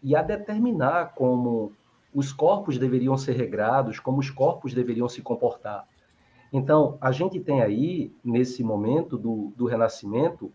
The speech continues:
o homem voltando à centralidade, né? Então, o teocentrismo sai de cena, entra em cena o, o chamado antropocentrismo, então o homem é colocado no centro da discussão, né?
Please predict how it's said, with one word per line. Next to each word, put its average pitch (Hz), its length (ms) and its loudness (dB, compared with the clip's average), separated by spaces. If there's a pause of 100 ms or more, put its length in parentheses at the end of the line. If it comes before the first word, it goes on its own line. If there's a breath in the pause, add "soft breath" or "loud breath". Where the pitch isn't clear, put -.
o 120 140 2
homem 190 260 4
voltando 190 580 0
à 147 40 -2
centralidade, 104 800 0
né? 135 180 -6 (420 soft breath)
Então, 123 300 4
o 123 60 2
teocentrismo 131 920 2
sai 117 260 0
de 123 100 -2
cena, 147 500 -2 (400)
entra 151 300 4
em 139 80 4
cena 135 540 0 (320)
o, 117 280 0
o 123 80 4
chamado 107 1000 0 (180)
antropocentrismo, 135 1200 2
então 131 260 2
o 117 120 2
homem 180 340 4
é 147 60 2
colocado 127 720 2
no 151 160 -4
centro 151 760 -2 (380)
da 131 200 4
discussão, 127 760 -2 (120)
né? 143 260 0